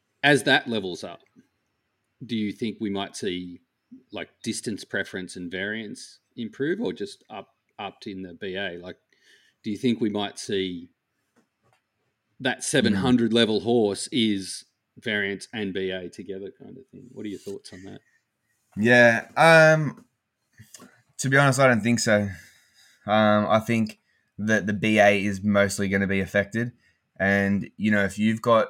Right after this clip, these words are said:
Speaker 2: a horse, s-, say it's, um, sitting on, let's just make it easy, sitting on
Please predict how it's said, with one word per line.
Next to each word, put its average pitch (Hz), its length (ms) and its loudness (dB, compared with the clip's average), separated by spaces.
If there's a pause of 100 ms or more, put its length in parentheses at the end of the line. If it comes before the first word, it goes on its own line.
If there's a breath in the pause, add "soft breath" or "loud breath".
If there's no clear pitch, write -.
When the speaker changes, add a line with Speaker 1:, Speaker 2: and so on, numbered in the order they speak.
(380)
Speaker 2:
a 95 60 -10
horse, 107 640 -2 (140)
s-, - 240 -8 (100)
say 104 280 4
it's, - 300 -8 (640)
um, 95 460 -4
sitting 101 420 -2
on, 95 460 -4 (400)
let's 85 100 -12
just 95 120 -8
make 95 180 -2
it 92 80 -4
easy, 98 400 -4
sitting 107 240 -2
on 98 160 0